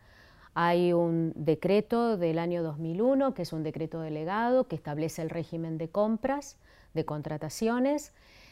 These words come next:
eh, y que ha sido reglamentado y tiene una reglamentación específica, que te establece todos los procedimientos para las contrataciones comprendidas en el régimen.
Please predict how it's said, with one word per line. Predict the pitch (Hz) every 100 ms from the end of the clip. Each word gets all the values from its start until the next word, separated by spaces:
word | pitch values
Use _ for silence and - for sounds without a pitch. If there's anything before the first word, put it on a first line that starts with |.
| - -
eh, | 170 170 170 165 160 156 156 156 -
y | 220 240 269 -
que | 233
ha |
sido | 233 262 254
reglamentado | 208 190 180 175 165 135 135 240
y |
tiene | 247 202 269
una | 311
reglamentación | 190 175 165 160 156 147 170 165
específica, | 156 143 127 - - - 117 - _ _ -
que | 214
te | 220
establece | 220 233 262 285 - _ _
todos | - 320
los | 285
procedimientos | - 240 - 196 185 196 247 285 262 - 262 381 - - _ - - _
para | 202 196
las | 196 -
contrataciones | - 285 285 285 269 269 269 294
comprendidas | - 202 190 185 190 202
en | 170
el | 151
régimen. | 131 127 - - -